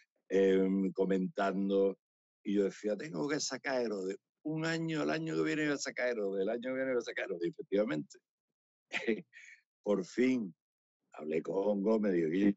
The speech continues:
vamos a sacar a Herodes", que es un tema fantástico, porque claro, los niños son intocables, tú lo sabes, ¿no? En el cine, en la televisión, en todo, tú no puedes poner lo más mínimo de violencia y tal co-, con los niños, como es lógico entender, claro, eso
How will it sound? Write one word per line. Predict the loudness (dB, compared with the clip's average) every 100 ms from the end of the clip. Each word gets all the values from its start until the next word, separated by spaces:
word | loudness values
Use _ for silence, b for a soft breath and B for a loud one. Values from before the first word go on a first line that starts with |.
| 2
vamos | 0 -4
a | -4
sacar | -6 -2 2
a |
Herodes", | 2 4 4 2 -2
que | -2
es |
un | -4 -6 _
tema | 0 0 0 -4
fantástico, | -8 -8 -4 -6 -6 -10 -8
porque | -6 -4
claro, | 0 2
los | 4 4
niños | 4 2 2
son | 0 0
intocables, | 0 -2 _ -2 0 0 -2 -4 -8
tú | -8
lo | -8
sabes, | -4 -6 -6 -10
¿no? | -14 -18 _ _ -6
En | 0
el | 2 2
cine, | 0 0 2 2 -4 -8 -10 _ b b _ -4
en | 0 2
la | 0 -2
televisión, | -4 0 2 0 -4 -12 -8 0 2 2 0
en | -4 -4
todo, | -2 0 -2 -6 _
tú | -4 -2
no | -2 -2
puedes | 0 0 0
poner | -2 -2 -2 -6 _ _ _ _
lo | 4 6 6
más | 4
mínimo | 2 2 2 2 0 -2 _ _ _ _
de | 2 2
violencia | 4 2 2 2 0 -2 0 0
y | 0
tal | -2 -4 -4
co-, | -4 -4
con | 0 -2
los | 0
niños, | -2 -4
como | -6 -16
es | -4
lógico | 0 2 0 0 -4 -4
entender, | -6 -6 -4 -2 -2
claro, | -2 -4 -6
eso | -8